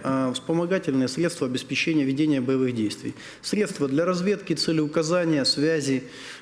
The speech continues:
транспорта. Вот это нам необходимо больше всего. Когда мы обеспечим разведку, целеуказание, информацию, связь, управление, мобильность наших войск, у нас есть чем стрелять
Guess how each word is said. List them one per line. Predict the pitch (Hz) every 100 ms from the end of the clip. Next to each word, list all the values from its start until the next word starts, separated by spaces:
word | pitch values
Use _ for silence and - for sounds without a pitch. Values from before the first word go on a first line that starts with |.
| -
транспорта. | - 170 160 156 143 135 127 113 - - - -
Вот | 160 202
это | 247 165
нам | 143 139
необходимо | 131 - 131 131 123
больше | 117 113 -
всего. | - - - - - - - - - -
Когда | 147 202
мы | 214
обеспечим | 196 202 - 214 - 185
разведку, | 175 175 220 220 160
целеуказание, | - 151 147 156 160 185 170
информацию, | 143 143 143 160 151 - 131 117 117 - - -
связь, | 120 - 160 151 -
управление, | 127 147 143 160 156 139 123
мобильность | 131 147 156 160 139 127
наших | 135 127 127 -
войск, | 113 110 104 - - - -
у | -
нас | 156 180 185
есть | 202
чем | - 170
стрелять | 160 170 170 123 -